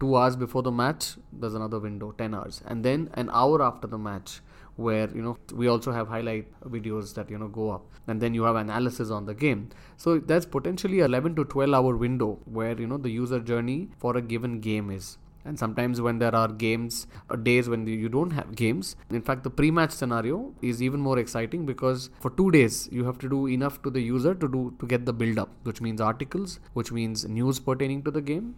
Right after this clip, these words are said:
So for us, that is our user journey. How is the user, if you look at it from a match or a cricket match standpoint, which is the inventory in, in our terms, how is the user journey structured? Now, for this user journey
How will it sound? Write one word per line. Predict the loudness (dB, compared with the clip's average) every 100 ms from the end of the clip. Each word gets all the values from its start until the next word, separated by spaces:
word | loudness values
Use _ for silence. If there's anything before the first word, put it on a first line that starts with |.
| -16
So | -4 2 2
for | 4 6
us, | 6 6
that | 2 0 -2
is | -2 4
our | 4
user | 4 2 0
journey. | 0 -2 -4 -10
How | -6 -2 0
is | 0 0
the | 0
user, | 2 0 0 -2 -2
if | -4
you | 0
look | 0 2
at | 0
it | 0
from | -4
a | -4
match | -2 -2 -2 -6 -14 -6
or | -4
a | -4
cricket | -4 -2 -2
match | -2 -4
standpoint, | -6 -6 -6 -6 -6 -4
which | -4
is | -4 -6 -10 -10
the | -2 -2 0
inventory | 0 0 0 0 -2 -2 -6 -14 -8
in, | -4
in | -2
our | 0 2 2
terms, | 0 -2 -6 -12
how | 0 8 10 10
is | 8 4 4
the | 2
user | 4 4 2
journey | 2 0 0
structured? | -4 -6 -8 -10 -14 -14 -10
Now, | -4 -4
for | -2
this | -2 -2
user | 0 2 2
journey | 2 2 0 -4